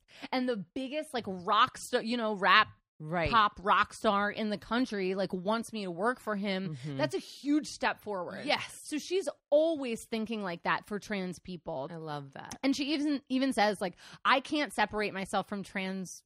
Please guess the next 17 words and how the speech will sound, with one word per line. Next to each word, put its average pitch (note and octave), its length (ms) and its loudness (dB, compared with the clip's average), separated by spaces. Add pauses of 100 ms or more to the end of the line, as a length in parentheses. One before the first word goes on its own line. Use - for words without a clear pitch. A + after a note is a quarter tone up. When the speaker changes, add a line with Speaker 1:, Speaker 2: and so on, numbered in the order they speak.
Speaker 1:
rights. G3 460 -6
That's F3+ 360 -4 (460)
m-, G3+ 220 -4
the G3+ 160 0
reality G3+ 520 4
I F3 120 0
live E3 240 -6
in. - 320 -10
That's G#3+ 220 2
my A3+ 160 4
reality." C3+ 580 -6
Speaker 2:
Yeah. E3+ 80 -8 (100)
Speaker 1:
End G#3+ 180 -4
of F3+ 80 -8
discussion. - 680 -10
Speaker 2:
Mm-hmm. C#3+ 140 -10 (500)
Speaker 1:
So C4 540 4